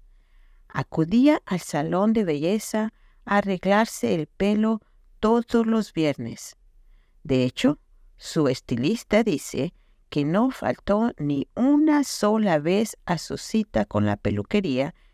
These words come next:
en los últimos veinte años. La señora Heaton era una fiel colaboradora en un hogar de ancianos en el que la gran mayoría de los residentes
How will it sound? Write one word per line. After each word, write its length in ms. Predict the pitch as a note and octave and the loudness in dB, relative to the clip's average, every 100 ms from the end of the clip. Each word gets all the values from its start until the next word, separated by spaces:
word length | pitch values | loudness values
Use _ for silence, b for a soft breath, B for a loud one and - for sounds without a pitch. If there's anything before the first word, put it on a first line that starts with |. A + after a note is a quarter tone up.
| _ | _
en 160 | - A3 | 2 4
los 260 | E3+ D3 - | 2 0 -4
últimos 680 | A3+ A#3 - A3+ A3 A3 - | -2 0 0 2 2 -2 -6
veinte 600 | C3+ D#3 F3+ F#3 G2 G2 - _ _ | -2 0 2 0 -2 -2 -4 _ _
años. 400 | - C3+ B2 D3+ - _ _ - - - - - - - - _ - _ | -2 0 0 -4 -12 _ _ -20 -20 -20 -20 -20 -20 -20 -20 _ -20 _
La 180 | - C#3+ | 0 0
señora 500 | - C#3 C#3 C3+ F#3 | 2 2 2 4 2
Heaton 540 | A3+ D#3 B2 - C3 G3 - _ _ - | 2 -4 -6 -6 -8 -8 -16 _ _ 2
era 240 | C#4 C4+ | 4 4
una 220 | B3 G#3 | 4 0
fiel 420 | E3 - A3+ C4+ | -2 0 2 2
colaboradora 1040 | - B3+ B3+ A#3 B3 C4+ B3+ D3+ C#3+ E3 - _ - | 0 0 0 -2 -2 0 0 -2 -2 -4 -8 _ -6
en 180 | F3 E3 | -2 0
un 140 | F3+ | 0
hogar 420 | F3+ D#3 D#3+ F#3 G#3+ | 0 0 2 2 2
de 140 | A3 | 0
ancianos 800 | G#3+ G#3 G#3 E3 C#3 C3+ D3+ - _ _ _ | 0 -2 -2 -2 -2 -4 -6 -12 _ _ _
en 160 | - A3+ | 0 0
el 100 | A3 | 0
que 140 | A#3 | 0
la 140 | A#3 A3+ | 2 2
gran 280 | A#3+ D4 | 2 2
mayoría 580 | D#4+ D4+ A#3+ G3+ G3+ G#3 | 2 -2 -2 -2 0 0
de 100 | G3+ | 0
los 220 | F#3+ F#3+ | 0 -2
residentes 920 | A3 A3+ - A3+ F#3+ D#3 D3 D3+ F3 | -2 -6 -4 -2 -2 -2 -2 -4 -4